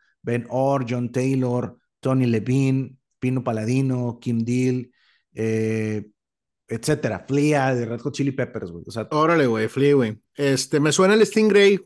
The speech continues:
Speaker 2: este,
Speaker 1: Ajá.
Speaker 2: John Deacon, güey, mamalán, güey, Flea, güey, ah, güey.
Speaker 1: Y fiel a su costumbre, al poco tiempo también sumó al producto su propio ecualizador, un ecualizador activo de tres bandas.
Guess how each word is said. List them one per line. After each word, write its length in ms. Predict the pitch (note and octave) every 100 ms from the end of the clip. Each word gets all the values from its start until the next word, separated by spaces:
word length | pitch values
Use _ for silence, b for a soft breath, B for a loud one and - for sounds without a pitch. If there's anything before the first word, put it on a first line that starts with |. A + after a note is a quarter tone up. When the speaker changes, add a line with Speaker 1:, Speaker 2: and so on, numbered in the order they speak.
| _ -
Speaker 2:
este, 560 | E3 C#3+ B2 D#3 C#3
Speaker 1:
Ajá. 80 | C3
Speaker 2:
John 160 | A#2+ C#3+
Deacon, 380 | C#3 A2+ D#3 E3+
güey, 180 | A#2+ F#2+
mamalán, 480 | G2+ G#2 G2+ G#2 D#3
güey, 140 | D3
Flea, 280 | - G#2+ B2
güey, 140 | F3 G2+
ah, 120 | D#2+
güey. 180 | B2+ G#3 _ _ _ _ _ _
Speaker 1:
Y 140 | D3
fiel 220 | D#3+ F#3
a 80 | A3+
su 160 | A3+ A3+
costumbre, 480 | A3+ A3+ A3 G#3 G3
al 100 | F3
poco 300 | E3+ F#3+ F#3
tiempo 360 | F#3+ D#3+ E3+
también 300 | D#3+ C3+ C3
sumó 240 | C3 D3+ D3
al 80 |
producto 400 | D3+ C#3+ C3 -
su 180 | C3+ C#3+
propio 300 | A2 G#2 A2
ecualizador, 720 | A2 A#2+ B2 A#2 C3 C3+ C3+ -
un 140 | A2+ A#2
ecualizador 480 | - B2+ A2+ G#2+
activo 360 | A#2 - A2+ G#2+
de 60 | G#2
tres 240 | G2 G2+
bandas. 480 | A2 A#2 G#2 -